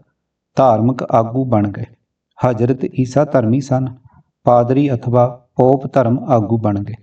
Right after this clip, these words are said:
ਸ੍ਰੀ ਗੁਰੂ ਨਾਨਕ ਸਾਹਿਬ ਜੀ ਨਿਰੰਕਾਰੀ ਅਥਵਾ ਉਹਨਾਂ ਦੇ ਬਾਕੀ ਨੌ ਸਰੂਪ ਧਰਮੀ ਪੁਰਖ ਸਨ, ਪਰ ਉਹਨਾਂ ਦੇ ਕੁਝ ਸਮੇਂ ਮਗਰੋਂ ਹੀ ਪੇਸ਼ਾਵਰ ਜਥੇਦਾਰ, ਸਾਧ ਬਾਣਿਆਂ ਵਾਲੇ ਅਥਵਾ ਉਚੇਚੇ ਬਾਣਿਆਂ ਵਿੱਚ ਸ਼ੋਭਦੇ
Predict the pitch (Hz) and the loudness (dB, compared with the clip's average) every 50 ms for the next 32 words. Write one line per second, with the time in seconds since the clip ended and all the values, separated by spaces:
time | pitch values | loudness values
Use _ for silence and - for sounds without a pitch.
0 | _ _ _ _ _ _ _ _ _ _ - - 135 135 147 135 156 156 160 139 | _ _ _ _ _ _ _ _ _ _ -2 2 2 2 4 4 4 4 6 6
1 | 120 113 117 127 135 - - - 131 139 147 135 131 135 139 135 123 117 113 117 | 4 4 4 2 0 -2 0 0 0 2 0 0 0 2 4 4 4 4 4 4
2 | 120 117 120 113 107 107 120 127 120 113 117 - 107 123 131 - - 135 127 139 | 2 4 2 2 4 4 4 2 2 0 -2 0 0 0 0 2 2 4 4 6
3 | 143 139 123 131 135 117 107 107 107 107 - 127 123 123 117 113 110 117 135 135 | 6 4 4 2 2 2 2 0 0 0 0 2 4 6 6 6 6 4 2 0
4 | - - 113 117 117 117 120 - _ _ _ _ _ _ _ _ _ _ - 135 | 0 2 2 2 2 0 -6 -20 _ _ _ _ _ _ _ _ _ _ 0 0
5 | 123 107 110 123 135 139 139 139 _ _ _ 139 147 143 - - - 113 104 104 | 0 2 2 2 2 2 0 -4 _ _ _ -2 -2 -2 -4 -6 -2 -2 -2 -2
6 | 104 - _ _ _ _ _ _ _ - _ _ _ _ - 127 135 131 131 139 | -4 -12 _ _ _ _ _ _ _ -20 _ _ _ _ 0 0 0 0 0 2
7 | 135 156 170 170 165 147 151 147 147 147 135 131 135 135 127 - 135 127 135 135 | 2 2 2 2 2 4 2 2 2 2 2 2 2 2 2 2 2 4 4 4
8 | 131 123 107 107 110 135 131 110 117 113 110 - _ _ _ _ _ _ _ _ | 4 4 4 2 2 2 2 2 0 -2 -4 -8 _ _ _ _ _ _ _ _
9 | _ 123 123 123 123 - 123 123 123 123 123 117 107 107 104 104 - 117 117 113 | _ 2 2 2 2 2 2 2 2 2 0 2 2 0 0 2 2 2 2 4
10 | 117 117 120 135 135 - - _ _ _ _ - _ _ - - - 120 127 139 | 4 4 2 0 -2 -10 -14 _ _ _ _ -20 _ _ -14 -2 2 2 2 2
11 | 135 143 131 127 120 117 120 123 123 123 117 120 117 127 165 - 123 - - - | 0 0 0 2 2 4 4 4 2 4 4 2 2 2 0 -2 -4 -4 -2 0
12 | 113 117 117 - 131 120 - 143 143 139 143 - 151 139 120 117 110 110 110 120 | 0 0 2 0 -2 0 2 2 0 2 2 0 2 2 4 2 4 4 4 4
13 | 120 120 120 - 135 123 - - 117 123 131 135 113 110 107 110 110 - | 2 0 0 -2 -4 -4 0 0 0 2 2 2 0 0 0 0 -6 -12